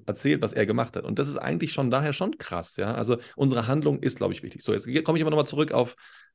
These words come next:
auf das Format Reden, ja. Ähm, ich glaube, dass es für mich persönlich immer auch wichtig ist zu betrachten, und das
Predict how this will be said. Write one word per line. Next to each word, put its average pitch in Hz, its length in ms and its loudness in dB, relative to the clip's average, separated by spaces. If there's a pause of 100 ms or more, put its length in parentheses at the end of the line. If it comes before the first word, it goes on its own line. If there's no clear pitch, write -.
(240)
auf 123 140 2
das 117 180 2
Format 113 440 6
Reden, 101 460 4 (160)
ja. 113 340 0 (440)
Ähm, 107 460 4 (1120)
ich - 160 -2
glaube, 139 320 6
dass 143 220 0
es - 320 -6 (640)
für - 180 -2
mich 156 320 2
persönlich 131 720 2
immer 135 180 0
auch 113 140 -4
wichtig 135 260 -6
ist 127 160 -8
zu - 80 -10
betrachten, 113 520 -4
und 131 100 -4
das - 220 -8